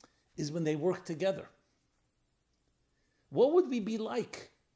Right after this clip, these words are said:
if we were just expressing, if we were just purely good? Does that darker side within us, our shadow, add anything?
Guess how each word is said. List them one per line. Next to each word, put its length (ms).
if 180
we 60
were 120
just 520
expressing, 600
if 120
we 60
were 100
just 300
purely 380
good? 320
Does 220
that 240
darker 360
side 360
within 260
us, 280
our 120
shadow, 480
add 240
anything? 440